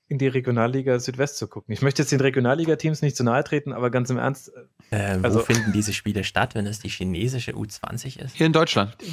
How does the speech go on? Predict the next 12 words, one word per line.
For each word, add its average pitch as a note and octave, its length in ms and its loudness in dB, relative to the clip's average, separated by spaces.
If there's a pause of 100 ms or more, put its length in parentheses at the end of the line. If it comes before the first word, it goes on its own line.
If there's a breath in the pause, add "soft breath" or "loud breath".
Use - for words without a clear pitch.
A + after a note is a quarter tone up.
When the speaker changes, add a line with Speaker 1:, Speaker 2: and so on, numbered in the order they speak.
Speaker 1:
die D3+ 60 0
kommen E3+ 200 2
dann E3 120 2
hier D#3+ 360 0
nach D3 180 -2
Deutschland A#2+ 400 -2
und A2 180 -8
spielen A#2 280 -4
dann. G#2 260 -6 (800)
Speaker 2:
Also G#2 100 -6
die A2 80 -2
fliegen B2 360 0